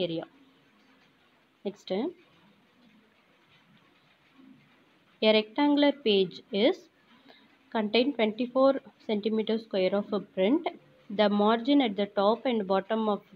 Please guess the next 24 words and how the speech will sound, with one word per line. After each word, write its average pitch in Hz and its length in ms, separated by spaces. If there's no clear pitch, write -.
the 196 120
page 185 360
is 285 160
one 220 220
point 233 320
five 190 200
centimeter. 175 600
The 214 140
margin 240 640
at 196 220
the 196 140
other 202 280
ends 240 300
one, 220 220
one 226 200
centimeter. 190 560
What 226 240
should 240 220
be 214 120
the 202 180
dimension 240 560
of 233 160
the 196 100
page 208 460